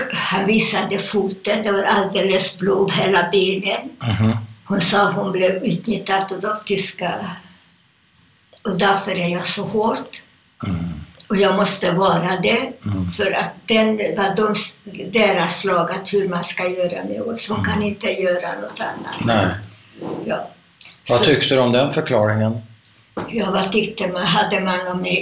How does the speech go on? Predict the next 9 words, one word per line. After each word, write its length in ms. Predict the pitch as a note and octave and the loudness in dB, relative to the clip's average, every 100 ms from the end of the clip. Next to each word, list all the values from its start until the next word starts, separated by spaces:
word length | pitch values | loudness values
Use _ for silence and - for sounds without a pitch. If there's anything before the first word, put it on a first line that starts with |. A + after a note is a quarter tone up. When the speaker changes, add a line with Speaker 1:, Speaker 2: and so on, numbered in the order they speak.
| - - - - - A#3 | -2 -2 -2 -4 -6 -4
Speaker 1:
någon, 220 | A#3 A3+ | -2 -4
någon 360 | A3+ G3 G#3 G3+ | -2 -2 0 0
omfattning 580 | G3 G3 A#3+ - C#4 C#4 | -2 -2 -2 0 -2 -2
om 120 | C#4 | -2
någonting? 460 | C4+ C4+ - G#3 G#3 | -2 -2 -2 -2 0
Man 120 | G#3+ | 2
Speaker 2:
Men 120 | C#3 C#3+ | 4 6
hon 40 | |
Speaker 1:
måste 40 | D#3 | 6